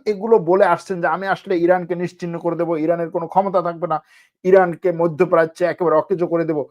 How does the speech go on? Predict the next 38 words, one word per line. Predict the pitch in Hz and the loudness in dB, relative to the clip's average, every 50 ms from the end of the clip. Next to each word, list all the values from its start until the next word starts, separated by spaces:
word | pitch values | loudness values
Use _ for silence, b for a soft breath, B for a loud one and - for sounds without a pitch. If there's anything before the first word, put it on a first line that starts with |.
| b b b b b | b b b b b
সেই | - - - - - 190 202 226 247 254 247 262 311 _ _ | -20 -18 -14 -6 0 4 6 6 6 4 2 -4 -6 _ _
ইরানের | - 190 190 190 185 185 196 226 | -4 0 2 4 4 2 0 -4
সাথে | 220 - - - 214 - 233 220 175 143 | -8 -8 -10 -10 -10 -6 -8 -8 -8 -4
যখন | 127 156 165 160 - - 202 214 226 - _ _ _ | -2 -2 -2 -2 -2 -4 -4 -4 -4 -6 _ _ _
আলোচনায় | - 151 180 214 240 262 262 254 233 202 180 165 151 | -12 -8 -6 -2 0 0 0 0 -2 -2 0 2 0
বসবেন, | 139 139 135 127 135 143 143 | 0 -2 -6 -6 -8 -12 -10
তখন | - 220 208 269 | -8 -8 -8 -6
এই | 277 220 | -8 -8
সাপোর্টাররা | - 220 208 220 240 214 233 233 226 226 | -6 -6 -4 -4 -4 -4 -4 -4 -4 -4
তো | 226 240 | -4 -6
আপনাকে | 208 220 226 214 | -8 -8 -10 -12
প্রশ্ন | 196 208 220 190 185 196 | -10 -8 -10 -10 -8 -6
করবে, | 175 160 147 147 | -4 -4 -4 -4
"কি, | 151 196 170 | -6 -8 -10
তোমাকে | - 160 165 165 - 202 | -8 -8 -12 -10 -10 -8
না, | 190 190 180 156 - - | -8 -8 -8 -10 -10 -6
তুমি | 180 185 196 | -4 -2 -2
না | 208 185 | -2 -2
বলেছিলা | 160 165 165 185 175 180 220 - - - B B B B B B B | 0 0 0 0 -2 -2 -2 -2 -2 -4 B B B B B B B
যে | 131 131 165 | -4 -2 -2
তুমি | 160 160 165 165 175 180 | -2 -2 -2 -2 2 2
এর | 165 160 | 2 2
সাথে | 156 - 160 - - 160 156 | 0 -2 -8 -6 -6 -2 2
কখনো | - 165 151 - 165 156 | 4 4 4 2 -2 -4
টেবিলেই | 151 190 202 214 214 202 185 | 0 0 2 2 2 2 2
বসবে | 170 156 143 147 156 | 2 0 0 -2 -6
না, | 156 151 | -8 -6
তাহলে | - 143 143 147 151 | -2 -2 0 2 2
এখন | 151 147 - 214 208 | 0 0 -2 -4 -6
এটা | 175 - 165 | -4 -4 -4
কি | - - 147 | -4 -4 -6
হচ্ছে?" | 123 123 - _ - - _ _ _ _ _ _ _ _ _ - | -8 -8 -10 _ -20 -20 _ _ _ _ _ _ _ _ _ -12
তখন | 131 131 160 180 | -12 -10 -10 -8
তাকে | 175 214 214 262 | -8 -6 -4 -2
বলতে | 208 196 220 226 226 226 196 | 2 6 6 6 6 4 -2
হচ্ছে | 160 147 - - 147 139 | -2 -2 -6 -12 -14 -12
যে, | 143 147 | -8 -4
"দেখো, | 147 156 - - - | -4 -4 -4 -2 -4